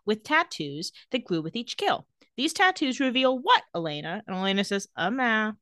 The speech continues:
<laughs> Rebecca says, "Which led to Caroline?" And Caroline says, "A cure for vampirism." Rebecca says,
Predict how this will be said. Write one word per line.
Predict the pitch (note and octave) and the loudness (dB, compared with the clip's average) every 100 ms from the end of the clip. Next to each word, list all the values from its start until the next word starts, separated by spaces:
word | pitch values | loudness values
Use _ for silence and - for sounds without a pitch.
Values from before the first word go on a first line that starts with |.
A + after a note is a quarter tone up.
| _ - | _ -14
<laughs> | A3 - | -10 4
Rebecca | C#4+ A3+ B3+ A#3+ B3 | 4 6 4 6 4
says, | B3 A3+ G3+ - - - | 6 4 4 0 -14 -4
"Which | G#3 G#3+ A3 | 0 0 4
led | A3+ G#3+ G3+ | 6 6 4
to | A#3 A#3+ F#4+ - - | 4 4 2 -4 -4
Caroline?" | G#3+ F3+ F#3 F#3+ A3 | 2 4 4 4 2
And | A3+ | -2
Caroline | G3+ F#3 F3+ | -2 -2 -2
says, | F3+ - | -6 -6
"A | E3+ | -10
cure | D3+ D3 D3+ | -10 -10 -10
for | F#3 A#3 | -8 -4
vampirism." | G3+ F3+ F3 E3 D#3 D#3 D3+ D#3+ D3+ - _ - - - | 0 0 0 -4 -6 -6 -8 -10 -10 -14 _ -20 -16 -2
Rebecca | G3+ G#3+ B3+ | 0 2 2
says, | A#3 A#3 | 0 0